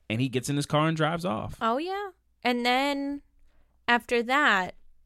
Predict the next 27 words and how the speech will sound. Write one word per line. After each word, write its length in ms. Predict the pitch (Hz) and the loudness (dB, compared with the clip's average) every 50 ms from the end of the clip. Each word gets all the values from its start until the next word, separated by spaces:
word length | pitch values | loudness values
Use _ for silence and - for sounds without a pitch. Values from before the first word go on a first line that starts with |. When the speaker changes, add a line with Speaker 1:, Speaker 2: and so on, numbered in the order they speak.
| _ - - - | _ -20 -16 -10
Speaker 1:
Mm-hmm. 200 | 117 117 - 220 | -8 -6 -4 -2
Speaker 2:
does 160 | 226 220 214 | 0 0 0
it 80 | 214 214 | 0 0
go 120 | - 220 | 0 0
to 140 | 214 202 214 | 0 -2 -2
the 80 | 202 202 | -4 -4
phone 320 | - - 226 226 240 262 | -4 -2 -2 -2 -2 -2
call? 380 | 269 311 285 285 302 320 339 339 _ _ _ _ _ _ - - _ _ _ _ _ _ _ _ _ _ _ - - | -2 -2 0 0 -2 -4 -6 -12 _ _ _ _ _ _ -20 -20 _ _ _ _ _ _ _ _ _ _ _ 2 8
Speaker 1:
Well, 240 | 185 208 208 196 | 10 12 12 12
then 180 | 165 190 220 233 | 10 8 6 8
we 140 | 220 214 196 | 6 6 4
find 340 | - - 170 165 160 156 156 | 6 6 6 8 8 8 8
out, 340 | 147 143 135 127 - - - | 10 10 8 8 6 2 0
one 240 | 120 147 160 151 151 | 2 2 4 4 6
last 260 | 143 143 135 135 - | 6 6 6 4 2
thing 140 | - 135 127 | 0 -4 -4
that 80 | 120 117 | -2 -2
we 80 | 117 117 | -2 -2
find 260 | - 123 113 110 110 | -2 -2 0 2 2
out 140 | 113 110 95 | 2 2 0
before 360 | 101 - - 107 107 101 98 | -2 -6 -4 -2 -2 0 0
we 120 | 95 101 | -2 -2
get 160 | 101 107 101 | -2 -4 -4
to 80 | - - | -4 -2
that 220 | 92 120 120 117 | 0 0 2 2
is, 280 | 101 95 92 - - - _ _ _ | 0 -2 -4 -6 -10 -14 _ _ _
uh, 600 | - 92 92 92 87 80 78 71 64 64 69 - | -2 -2 0 0 0 0 -2 -2 -4 -6 -8 -10